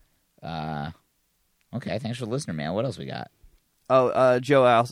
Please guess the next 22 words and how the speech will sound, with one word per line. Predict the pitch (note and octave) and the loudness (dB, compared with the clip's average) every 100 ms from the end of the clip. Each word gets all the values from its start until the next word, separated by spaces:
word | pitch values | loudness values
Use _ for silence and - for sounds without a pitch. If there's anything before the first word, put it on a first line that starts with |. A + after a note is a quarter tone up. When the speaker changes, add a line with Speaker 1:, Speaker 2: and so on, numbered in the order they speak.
| - | 0
Speaker 2:
uh, | A#2 A2 | 2 2
followed | - A2+ A2 | 2 2 2
that | A2 G#2+ | 2 2
up | G#2 G#2+ | 0 0
with, | G#2+ - | -4 -2
um, | G2 G2 F#2+ F#2 F#2 _ _ _ _ _ _ _ _ _ _ - _ _ _ _ - | -2 0 0 -4 -8 _ _ _ _ _ _ _ _ _ _ -20 _ _ _ _ -6
uh, | G#2 F#2+ F#2+ | -4 -2 -2
wh-, | F#2+ G#2 - | 0 -2 -2
which | A#2+ A2+ | -2 0
athlete | G2+ G#2+ G#2+ G#2+ - | 0 -2 -2 -4 -4
should | - A2 G2 | -4 -2 -2
make | G#2 G2 | -4 -4
the | G2+ | -8
crossover | - G2 G2+ G2 F#2 | -2 -2 -2 -4 -4
into | G2 | -4
pro | - G2 | -4 -2
wrestling? | F#2+ G2 - D2+ E2 G2 - _ - - - - - - - - _ _ _ _ _ _ _ _ _ _ _ _ _ _ _ _ _ _ _ _ _ _ _ _ - - | 0 0 -2 -6 -8 -10 -18 _ -20 -20 -20 -18 -18 -18 -20 -20 _ _ _ _ _ _ _ _ _ _ _ _ _ _ _ _ _ _ _ _ _ _ _ _ -20 -8
Hmm. | C#3+ A2 | -4 -2
Speaker 1:
I'm | G2 | -4
trying | G#2+ D#3 | -6 -8
to | E3 | -8
remember. | C#3+ B2+ B2 A2+ | -6 -8 -8 -8